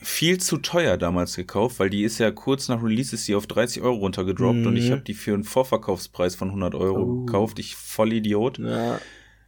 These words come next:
Speaker 1: Die wollte ja keiner mehr haben, äh, weil da ja auch nur Muchspiele drauf sind, also fast nur.
Speaker 2: Ich glaub, da war Tekken
Speaker 1: Ähm,
Speaker 2: drei mit dabei, oder? Das war
Speaker 1: Ja,
Speaker 2: cool.
Speaker 1: Tekken drei ist mit drauf.
Speaker 2: <laughs>
Speaker 1: Ja, ja, das,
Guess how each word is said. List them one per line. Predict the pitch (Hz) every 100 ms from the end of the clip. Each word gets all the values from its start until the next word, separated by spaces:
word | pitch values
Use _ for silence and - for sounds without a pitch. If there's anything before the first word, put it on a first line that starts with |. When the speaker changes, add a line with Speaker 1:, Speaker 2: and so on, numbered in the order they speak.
| - _ _ _ -
Speaker 1:
Die | 104
wollte | 113 120
ja | 120
keiner | 123 117
mehr | 107 98
haben, | 120 117 117 - - -
äh, | - 104 101 - -
weil | - 104
da | 107
ja | 104 95
auch | 98 - -
nur | 104 113 123 120 - -
Muchspiele | 107 113 135 - - 90 90
drauf | 85 87 87 -
sind, | 107 123 -
also | 95
fast | 92 - - -
nur. | 147
Speaker 2:
Ich | 107
glaub, | 147 294
da | 311
war | 277 254
Tekken | 240 - 202
Speaker 1:
Ähm, |
Speaker 2:
drei | 196 349
mit | 302 127
dabei, | 110 110 107
oder? | 180 294 294 - _ _ _ -
Das | 196 -
war | 254 -
Speaker 1:
Ja, | -
Speaker 2:
cool. |
Speaker 1:
Tekken | 151 135 120
drei | 110
ist | 110 -
mit | 107
drauf. | - 101
Speaker 2:
<laughs> | -
Speaker 1:
Ja, | 110 110 78 76 -
ja, | 107
das, | 113